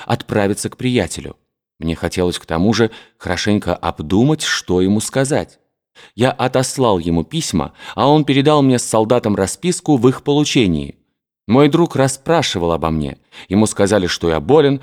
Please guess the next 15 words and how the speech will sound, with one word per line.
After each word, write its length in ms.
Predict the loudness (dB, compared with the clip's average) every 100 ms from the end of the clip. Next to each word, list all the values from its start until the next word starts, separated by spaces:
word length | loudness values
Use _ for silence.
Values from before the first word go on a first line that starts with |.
| -10
что 240 | -10 0 2
у 40 |
меня 180 | 4 2
солнечный 600 | 2 2 2 2 0 -2
удар 300 | 2 2 2
и 60 | 2
уж 240 | 0 0
не 160 | -2 -2
знаю, 360 | 0 2 2
что 280 | 0 -2 -2
ещё. 480 | -2 -2 -6 -8 -10 _ _ _ -6
Он, 220 | 0 0
казалось, 680 | 2 0 2 0 0 -6 -14 _
был 320 | -6 -2 -2 -2
обеспокоен. 880 | -4 -4 -6 -8 -10 -10 -12 -12